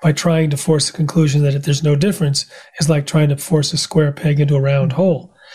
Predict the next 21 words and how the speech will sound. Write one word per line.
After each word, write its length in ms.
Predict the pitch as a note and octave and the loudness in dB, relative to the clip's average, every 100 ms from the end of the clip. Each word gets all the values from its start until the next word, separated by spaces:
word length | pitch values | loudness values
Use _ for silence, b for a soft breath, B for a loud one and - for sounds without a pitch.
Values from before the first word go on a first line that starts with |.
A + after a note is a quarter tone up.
| B | B
They 300 | F#3 F3+ E3+ - - | 0 2 0 -6 0
elaborated 680 | E3 F#3+ B3 F#3+ E3+ D3 C3 | 2 2 2 2 0 -2 -6
s-, 340 | - - - _ _ | -8 -8 -14 _ _
toxins 640 | - D#3+ D#3 - D3+ C#3 | -2 -2 -2 -2 0 0
and 100 | C#3+ | 0
allergens 680 | D3 D3+ C#3+ C#3 C#3+ C3+ - b - | 0 0 0 0 0 0 -4 b -2
and 280 | D#3 C#3+ C#3+ | 0 0 2
new 160 | D#3 E3 | 2 4
diseases 520 | D3+ C#3+ D#3+ D3 C#3 | 2 2 2 2 2
and 120 | C#3+ | 2
nutritional 500 | C#3 - E3+ - D3+ | 0 0 -2 0 -2
problems 580 | D3+ C#3+ C3+ C3+ C3+ - B B B B | 0 0 0 -2 -4 -6 B B B B
and 280 | F3+ F3 D#3 | 2 2 2
insisted 720 | F3 F3 D#3+ C4 C4 - E3 | 2 2 2 0 0 0 0
that 220 | D3 C#3+ - _ - | 2 0 -4 _ 0
even 280 | F#3 F3 | 2 2
human 560 | D3+ G3 F3+ E3+ D#3 D3 _ - | 2 2 2 2 0 -6 _ -4
toxicological 760 | - - - D#3+ E3 D#3 E3 | -2 -2 -2 2 2 0 -4
tests 460 | D3 G3+ G3 - - | -4 0 -2 -2 -2
were 100 | D3+ | 0
needed. 520 | D3 A#3 F3+ B2 - | 2 2 0 -4 -12